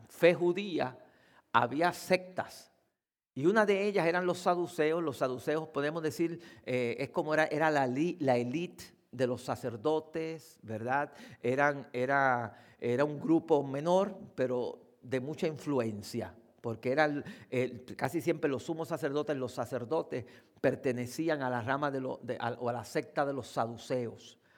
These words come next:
de los saduceos. Y estaban los fariseos, que era la más,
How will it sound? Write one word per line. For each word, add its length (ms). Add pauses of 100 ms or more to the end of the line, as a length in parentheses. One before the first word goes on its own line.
(160)
de 140
los 140
saduceos. 760 (1300)
Y 180
estaban 420
los 100
fariseos, 540
que 120
era 140
la 140
más, 340